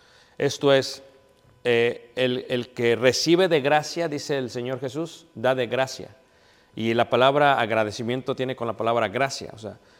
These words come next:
eh, Pablo se visualiza a sí mismo como una nodriza y dice, "Yo soy como un nutrix. Estoy en una etapa de la vida de ustedes y eventualmente ustedes van a estar por sí solos".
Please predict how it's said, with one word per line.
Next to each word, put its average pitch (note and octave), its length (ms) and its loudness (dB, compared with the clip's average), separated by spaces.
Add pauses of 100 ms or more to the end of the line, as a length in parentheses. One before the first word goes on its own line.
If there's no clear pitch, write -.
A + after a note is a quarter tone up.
(600)
eh, B2 400 -2
Pablo F#3 360 6
se D3 300 4
visualiza B2 1080 0
a A2+ 180 -4
sí C#3 180 -6
mismo C#3+ 380 -2
como A#2 180 -4
una C3 180 -2
nodriza A2+ 600 -6 (120)
y A2 100 -6
dice, A2+ 320 -8
"Yo D3 100 -4
soy E3+ 160 -2
como D3+ 240 -2
un D3+ 80 0
nutrix. D#3 580 -6 (600)
Estoy D3+ 260 -2
en E3 80 -2
una F3 160 2
etapa E3 340 4
de D#3+ 80 4
la C#3+ 120 4
vida D#3 200 2
de D3+ 60 0
ustedes C#3 800 -2
y A#2+ 80 -4
eventualmente C#3+ 600 -4
ustedes C#3 260 -4
van C#3+ 120 -2
a - 20 -2
estar C3 260 -4
por A#2 160 -4
sí C3+ 140 -10
solos". - 580 -8